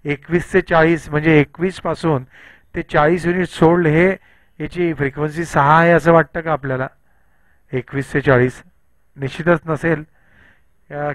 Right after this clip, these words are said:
किंवा चला जाऊ दे, एक्केचाळीस ते साठ हे आठ आहेत का? अहो, total entry इथे दहा बारा म्हटल्यानंतर हे आठ असतील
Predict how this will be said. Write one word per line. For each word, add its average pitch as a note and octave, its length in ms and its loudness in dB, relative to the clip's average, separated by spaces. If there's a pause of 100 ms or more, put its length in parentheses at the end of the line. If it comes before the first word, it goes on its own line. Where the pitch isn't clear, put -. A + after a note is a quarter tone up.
किंवा E3+ 220 -4
चला F3 220 4
जाऊ C#3+ 140 6
दे, C3+ 100 8
एक्केचाळीस F3+ 600 0
ते F#3+ 80 -2
साठ E3 380 2 (560)
हे D#3+ 100 -6 (100)
आठ D#3 300 -2
आहेत F3+ 180 2 (100)
का? D#3 200 -8
अहो, D3 240 -6
total E3 400 -12
entry E3+ 300 -14
इथे F3 240 -12 (320)
दहा C3+ 240 -2
बारा D#3+ 180 2
म्हटल्यानंतर D#3 440 0
हे C#3+ 180 -2
आठ D#3+ 260 2
असतील D3 380 -6